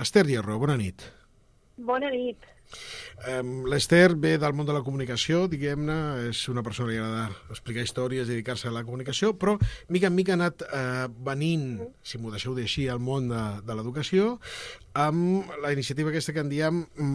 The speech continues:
Speaker 1: Marimba, no? Que més o menys el que vindria a ser és,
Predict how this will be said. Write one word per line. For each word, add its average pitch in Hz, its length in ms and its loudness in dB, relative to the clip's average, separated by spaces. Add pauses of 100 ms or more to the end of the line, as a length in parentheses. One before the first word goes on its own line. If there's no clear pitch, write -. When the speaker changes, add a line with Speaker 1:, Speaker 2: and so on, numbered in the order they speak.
(100)
Speaker 1:
Marimba, 143 480 4
no? 196 240 0
Que - 100 -10
més 156 220 -2
o - 60 -2
menys 202 260 -2 (240)
el 117 80 -4
que 135 240 -2
vindria 143 320 -2
a - 0 -
ser 170 160 2 (140)
és, 185 100 2